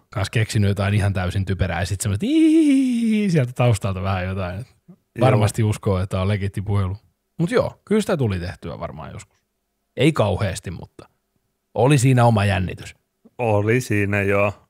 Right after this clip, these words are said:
Speaker 2: Joo, mä muistan, että to-, noita pilapuheluita kyllä soitettiin aina, kun oli kaverit kylässä ja sitten
Speaker 1: Joo.
Speaker 2: joskus yön, yön myöhään niitä sitten, no niin hei, soitetaan pilapuhelu. Hihihihi.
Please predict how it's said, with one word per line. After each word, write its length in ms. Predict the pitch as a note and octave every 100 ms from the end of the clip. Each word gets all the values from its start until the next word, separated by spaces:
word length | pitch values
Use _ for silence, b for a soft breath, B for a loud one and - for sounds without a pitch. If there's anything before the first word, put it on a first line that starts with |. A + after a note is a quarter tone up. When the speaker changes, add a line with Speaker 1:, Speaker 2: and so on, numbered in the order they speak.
| _ -
Speaker 2:
Joo, 240 | G#2+ G#2 G#2
mä 200 | G#2 G#2
muistan, 500 | G#2 G#2+ - A2+ G#2+
että 300 | - A#2 G#2+ _ _ _ _ _ _ _ _ _ _ _ _
to-, 140 | G#2+ G#2+
noita 280 | A#2 A2
pilapuheluita 960 | G2+ B2+ A2+ G#2+ - A#2 G#2 A2 A2 G#2+
kyllä 260 | - A2 G2
soitettiin 500 | A2 G#2+ G#2 - G#2
aina, 140 | G#2+
kun 120 | G2+
oli 120 | A2 A2
kaverit 480 | G#2+ G#2 G#2 G#2+ -
kylässä 440 | A#2 A#2 - -
ja 140 | B1 - - _ _ _ _
sitten 300 | - G#2 G#2+ G#2
Speaker 1:
Joo. 20 | G#2
Speaker 2:
joskus 220 | - A2
yön, 380 | D3 A#2 G#2+ G#2 - A2 -
yön 240 | A#2 G#2+
myöhään 520 | G#2+ G#2+ G2+ G2+ G2+ G#2
niitä 240 | G#2 G#2
sitten, 340 | - G#2 - -
no 40 | F#2+
niin 120 | A2
hei, 160 | A#2 A2+
soitetaan 480 | G2+ A2 G#2+ A2 G2+ -
pilapuhelu. 600 | A#2+ A2+ A2 - - G3+ -
Hihihihi. 600 | E3 F#3 - E3+ -